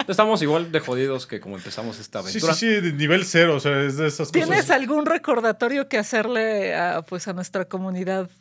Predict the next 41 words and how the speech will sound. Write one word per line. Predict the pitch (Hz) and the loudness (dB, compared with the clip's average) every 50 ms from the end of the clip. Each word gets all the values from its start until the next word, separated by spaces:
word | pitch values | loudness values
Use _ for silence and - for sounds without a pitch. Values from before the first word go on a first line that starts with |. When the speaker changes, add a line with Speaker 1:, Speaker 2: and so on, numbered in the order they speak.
| - - | -12 -8
Speaker 3:
a | - | -6
nuestra | 202 202 185 - - 202 180 180 175 175 196 - - 170 - - - _ _ _ _ _ - - | -6 -6 -6 -4 -4 -2 -2 -2 -2 -4 -4 -6 -10 -12 -14 -20 -20 _ _ _ _ _ -6 -4
casa | 208 202 - 254 220 | -4 -2 0 -2 -2
de | 202 | -2
estudios | 185 175 - - 220 214 220 233 269 320 349 - - - _ | -2 -4 -6 -6 -4 -4 -2 -2 -2 -4 -4 -6 -10 -12 _
para | - 175 170 175 170 170 | -4 -4 -4 -2 -4 -6
nuestra | 175 175 175 - - 180 | -6 -8 -10 -10 -10 -12
titulación? | 175 190 160 - 180 175 175 175 - 220 226 285 - _ _ _ | -12 -12 -12 -10 -8 -8 -8 -8 -8 -10 -10 -10 -12 _ _ _
Speaker 1:
Óigame, | - 160 190 185 185 180 175 170 160 - - | 0 0 4 6 6 6 6 4 2 2 0
ay, | 110 113 113 95 | 0 0 0 0
sí, | 101 113 113 110 113 - - - - - - - - - | -4 -6 -4 -2 -2 -2 -2 -4 -6 -6 -8 -8 -12 -4
<laughs> | - 185 151 165 196 180 190 - - - | -2 0 4 4 4 4 2 -2 -2 4
iba, | 160 185 214 240 226 170 | 6 8 8 8 10 10
iba | 180 190 220 240 | 10 10 8 8
a | |
salir | - - 160 147 151 156 165 175 156 | 6 6 6 8 8 8 6 6 4
con | 160 151 147 | 4 6 6
algo | 147 147 156 160 147 143 | 8 6 6 6 4 4
muy, | 139 147 147 143 | 4 4 2 2
muy | 131 135 135 147 147 | 0 0 0 2 2
reaccionario. | 135 147 139 - - - 113 107 104 110 123 135 - - - - - - - _ _ | 4 2 2 0 0 -6 -6 -4 -2 -2 -2 -2 -2 -8 -16 -20 -20 -20 -20 _ _
Pero | 196 220 226 | 4 4 6
no, | 233 233 214 | 6 6 6
por | - 180 160 | 6 4 4
favor, | - 185 180 185 202 208 196 165 131 | 6 8 8 10 10 10 8 8 6
este, | 123 110 - - - 127 123 | 4 0 -2 -2 -4 -2 -2
una | 147 185 202 196 | -2 -4 -6 -6
tesina, | - 120 - - 135 139 143 143 143 120 95 - | -8 -12 -12 -10 -10 -10 -10 -10 -10 -12 -12 -12
chavos, | - - 92 92 98 98 90 90 - | -14 -14 -12 -12 -12 -14 -14 -16 -14
por | - - | -16 -14
favor. | - 165 - 139 - 180 - 87 170 185 190 | -12 -10 -6 -6 -4 -2 0 0 0 -2 -2
Ya | 196 240 262 - | -2 -2 -2 0
queremos | - 262 269 277 277 277 277 | 2 2 2 4 2 0 0
titularnos, | - 262 - 277 262 277 294 302 294 294 - | -2 -6 -6 -6 -2 2 2 2 2 0 -2
pero | - 269 277 | -2 -4 -6
ustedes | 254 - - 285 285 262 | -6 -4 -2 -2 -2 -2
no | 262 285 240 | -4 -6 -6
quieren | 247 277 269 269 233 | -6 -6 -6 -6 -6
que | 277 269 | -4 -4
nos | 269 262 262 | -4 -4 -4
titulemos. | - 247 233 - 262 262 262 269 269 277 262 247 240 233 220 220 220 202 208 - - | -6 -10 -8 -6 -6 -4 -2 -2 -2 -2 -2 -2 -2 -2 -2 -2 -4 -4 -6 -8 -12